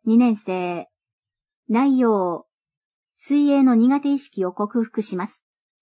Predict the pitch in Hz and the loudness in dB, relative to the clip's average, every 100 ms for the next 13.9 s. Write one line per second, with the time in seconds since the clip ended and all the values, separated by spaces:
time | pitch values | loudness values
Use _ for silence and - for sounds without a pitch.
0 | _ _ - 277 220 185 180 - _ _ | _ _ -2 2 2 0 -4 -8 _ _
1 | - 294 294 247 220 220 214 220 208 175 | 2 4 6 4 2 -2 0 -2 -2 -8
2 | - _ - 247 240 233 233 233 190 175 | -12 _ 0 2 4 2 -2 -2 -2 -4
3 | 262 - _ _ _ _ 254 277 285 208 | -10 -18 _ _ _ _ 2 4 4 -2
4 | 190 185 - - _ _ _ _ 220 226 | -4 -8 -10 -12 _ _ _ _ -2 2
5 | 294 226 240 269 254 247 240 240 202 180 | 4 4 4 2 0 -2 0 2 0 -2
6 | 175 170 - _ _ _ _ _ _ _ | -6 -10 -16 _ _ _ _ _ _ _
7 | _ - 247 247 214 190 175 - _ _ | _ 0 0 0 -2 -2 -4 -10 _ _
8 | _ 233 285 277 262 233 226 - 247 247 | _ -6 0 0 0 -4 -4 -4 -2 -2
9 | 247 247 214 175 - _ - 208 - 208 | -2 -2 0 -2 -8 _ -12 -10 -10 -10
10 | - - _ _ _ _ _ _ _ _ | -10 -12 _ _ _ _ _ _ _ _
11 | _ _ _ _ _ _ - 302 285 220 | _ _ _ _ _ _ 0 0 2 0
12 | 262 262 262 262 - 190 185 175 _ - | 2 2 2 -2 -8 -6 -6 -8 _ -2
13 | 262 254 240 233 233 202 - - 175 | 0 2 0 0 -2 -2 -6 -14 -14